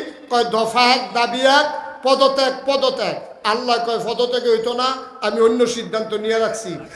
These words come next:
আমরা পাঁচই আগস্টের দিনের একটা সময় শুনলাম, "দফা এক, দাবি এক, দেশ ত্যাগ, দেশ ত্যাগ", ঠিক কিনা কয়?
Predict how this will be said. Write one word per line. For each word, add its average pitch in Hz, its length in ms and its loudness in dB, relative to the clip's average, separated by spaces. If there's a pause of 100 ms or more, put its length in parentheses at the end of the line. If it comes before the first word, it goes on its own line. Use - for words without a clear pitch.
(120)
আমরা 240 300 2
পাঁচই 226 440 0
আগস্টের 214 540 -4
দিনের 214 280 -4
একটা 202 300 -4
সময় 202 320 -4
শুনলাম, 196 800 -2
"দফা 208 380 0
এক, 196 240 -4 (120)
দাবি 330 320 6
এক, - 480 0
দেশ - 400 4
ত্যাগ, 220 360 0
দেশ - 360 6
ত্যাগ", 185 300 2
ঠিক - 220 2
কিনা 226 220 8
কয়? - 560 6